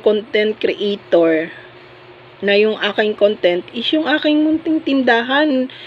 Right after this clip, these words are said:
Wala naman akong ibang pinupuntahan at wala naman akong ma-, ibang maisishare kundi yung aking tindahan lang po. Ayan. So, simple lang, kuya.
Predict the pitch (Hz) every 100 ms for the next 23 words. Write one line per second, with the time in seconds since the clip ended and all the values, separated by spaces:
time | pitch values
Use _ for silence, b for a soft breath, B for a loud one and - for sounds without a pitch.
0 | B B 277 311 320 311 302 233 269 269
1 | 254 254 262 254 254 240 233 226 226 214
2 | 196 180 180 180 220 220 233 240 233 -
3 | 254 226 220 208 220 220 220 185 202 196
4 | - 190 170 240 214 208 202 180 190 208
5 | 196 196 190 190 185 190 185 202 170 -
6 | - - - - - - - - - -
7 | - - 180 - 85 - B B B 233
8 | 302 311 320 311 311 320 254 214 185 180
9 | 233